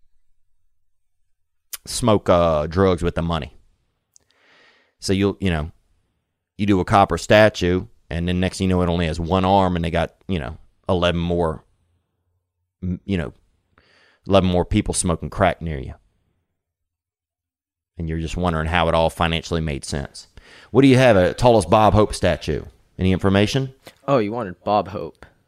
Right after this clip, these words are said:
Speaker 2: I looked up the Statue of Hope in, uh, Friendship, Il-, Indiana.
Speaker 1: Oh, okay. What is that?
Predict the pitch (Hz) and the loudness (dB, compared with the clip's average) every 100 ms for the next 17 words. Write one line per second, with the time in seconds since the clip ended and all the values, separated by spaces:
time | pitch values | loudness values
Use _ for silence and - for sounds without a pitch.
0 | _ _ _ _ _ 120 135 - 101 - | _ _ _ _ _ 2 2 0 -8 -8
1 | - 101 - 90 - 98 - - _ _ | -4 -4 -6 -10 -6 -6 -6 -16 _ _
2 | - 95 92 92 87 87 - _ _ _ | -12 -10 -10 -10 -10 -12 -16 _ _ _
3 | _ _ _ 107 107 - 107 - - 101 | _ _ _ -12 -10 -10 -10 -10 -14 -16
4 | _ - 110 107 104 101 - - _ _ | _ -14 -12 -8 -6 -8 -10 -20 _ _
5 | _ _ _ _ - - - - - - | _ _ _ _ -20 -20 -20 -20 -8 2
6 | 147 139 147 127 180 196 104 127 139 151 | 6 6 4 2 0 -4 2 4 4 4
7 | 175 - - | 2 -2 -14